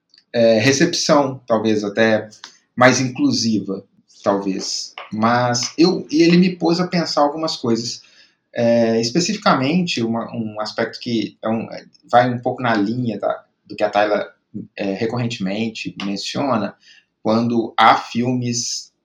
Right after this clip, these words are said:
é, que, cujo a questão central é a mulher, e o filme geralmente, ah, pra citar um aqui, o Pontes de Madison, né? Que é um filme sobre uma mulher, é,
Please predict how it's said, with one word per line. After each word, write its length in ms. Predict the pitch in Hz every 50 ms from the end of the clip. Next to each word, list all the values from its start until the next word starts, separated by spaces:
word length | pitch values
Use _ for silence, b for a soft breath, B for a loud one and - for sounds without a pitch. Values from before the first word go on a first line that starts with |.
| _ -
é, 420 | - 110 110 110 107 107 107 107 104
que, 260 | 104 - - - _ _ _ _ _
cujo 420 | _ - 143 151 147 147 147 131 - -
a 100 | 123 123
questão 640 | - 143 120 - - - - - 196 - 180 185
central 560 | 175 - 151 135 123 123 120 120 123 131 131
é 60 | 131
a 100 | 127 123
mulher, 580 | 120 113 104 101 107 113 120 135 135 123 - - _ _ _ _ _ _ _ _ _ _ _ _ _ _ _ -
e 300 | - 117 117 120 120 120
o 80 | 117 117
filme 260 | 120 - 123 123 120
geralmente, 600 | 113 123 120 120 113 110 113 110 113 117 120 -
ah, 200 | 131 117 110 -
pra 160 | - 135 165
citar 380 | - - 233 - 185 151 147 147
um 40 |
aqui, 300 | 147 143 - 190 202 - -
o 760 | 151 180 185 190 190 190 185 185 180 175 165 156 147 139 - -
Pontes 240 | - 156 156 - -
de 80 | - 156
Madison, 500 | 143 131 120 117 104 - - - - 107
né? 260 | 110 120 - - - b b b b -
Que 80 | -
é 40 | 120
um 40 | 117
filme 200 | - 127 123 123
sobre 240 | - - 139 120 127
uma 120 | 127 123
mulher, 680 | 131 127 123 120 123 135 147 156 151 147 147 143 - _ _ _ _ _ _ _ _ -
é, 560 | - 110 107 107 110 107 - 98 95 92 -